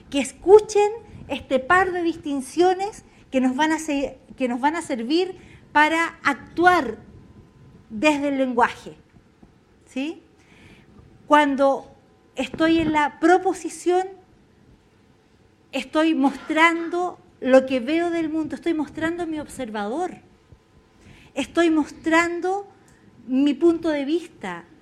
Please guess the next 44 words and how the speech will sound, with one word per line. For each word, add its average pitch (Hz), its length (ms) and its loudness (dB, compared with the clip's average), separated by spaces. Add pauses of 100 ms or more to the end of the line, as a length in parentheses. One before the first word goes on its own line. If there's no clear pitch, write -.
(160)
La 277 200 2
proposición 294 640 -2
me 320 80 2
sirve 339 360 0
cuando 294 300 -2
digo, 330 340 2 (200)
"No, 359 300 2
lo 311 100 -2
que 269 120 -8
yo 320 160 -4
pienso 349 440 -2
es 294 120 -4
esto". 196 520 -8 (680)
"Ah, 339 280 0
tú 330 60 -6
estás 302 260 -4
diciendo 320 320 -4
esto, 349 240 -2
pero 269 260 -4
a 269 140 0
mí 320 140 0
me 359 100 -4
parece 330 460 -6
que 311 100 -2
lo 285 100 -6
podríamos, 320 600 -2 (500)
eh, 247 420 -2
abordar 277 480 4
de 339 60 0
esta 302 260 0
otra 370 280 0
manera. 339 600 -4 (680)
¿Qué 381 120 2
te 392 140 2
parece 359 480 0
si 330 160 -4
en 285 100 -2
vez 339 160 -2
de 349 80 -4
hacer 339 520 -2 (260)
esto 320 260 -4
que 330 80 -6
teníamos 311 520 -2
propuesto, 330 720 -2